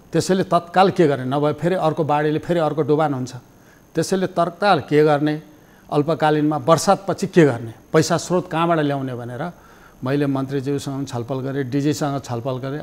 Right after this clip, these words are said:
अहिले अर्थमन्त्री नै भेटघाट गर्न आएको थिएँ। स्रोत तुरुन्तै त्यो काम चाहिँ थाल्नु पर्यो।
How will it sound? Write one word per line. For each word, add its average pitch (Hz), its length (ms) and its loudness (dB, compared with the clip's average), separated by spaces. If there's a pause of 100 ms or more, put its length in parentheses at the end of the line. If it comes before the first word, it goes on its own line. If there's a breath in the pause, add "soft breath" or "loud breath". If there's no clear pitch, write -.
अहिले 143 180 0
अर्थमन्त्री 143 600 -2
नै 151 200 2
भेटघाट 127 360 -4
गर्न 131 300 -4
आएको 123 240 -6
थिएँ। 147 80 -16 (320 loud breath)
स्रोत 175 380 -2 (260)
तुरुन्तै 196 360 6
त्यो 147 360 -2 (280)
काम 139 200 2
चाहिँ 151 220 -6
थाल्नु 127 180 -4
पर्यो। 113 240 -12